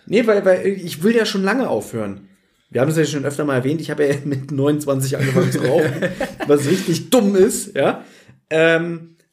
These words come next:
Speaker 1: und schon seit ein paar Jahren immer sage so, oh, eigentlich will ich das gar nicht mehr.
Speaker 2: Hm.
Speaker 1: Ja.
Speaker 2: Finde ich gut.
Speaker 1: Ich auch. Ich freue mich darüber.
Speaker 2: Respekt.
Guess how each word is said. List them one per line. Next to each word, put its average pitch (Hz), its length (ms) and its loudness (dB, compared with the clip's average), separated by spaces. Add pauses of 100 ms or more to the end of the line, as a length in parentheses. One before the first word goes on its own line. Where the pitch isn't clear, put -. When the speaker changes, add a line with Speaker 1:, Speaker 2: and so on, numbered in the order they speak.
(300)
Speaker 1:
und 165 580 -2
schon 160 260 -4
seit 151 140 2
ein 139 80 -8
paar 151 200 0
Jahren 160 200 0
immer 151 120 0
sage 143 240 2
so, 143 160 -2
oh, 139 180 2
eigentlich 135 500 0
will 135 100 4
ich 127 80 2
das 123 160 -2
gar 98 140 -6
nicht 92 140 -10
mehr. 90 200 -10 (220)
Speaker 2:
Hm. 117 80 -14 (880)
Speaker 1:
Ja. - 140 -10
Speaker 2:
Finde 139 160 -2
ich - 40 -14
gut. - 220 -14 (360)
Speaker 1:
Ich - 140 0
auch. - 240 -2 (400)
Ich 131 120 -12
freue 233 160 -2
mich 320 100 2
darüber. 127 240 0
Speaker 2:
Respekt. 127 300 -6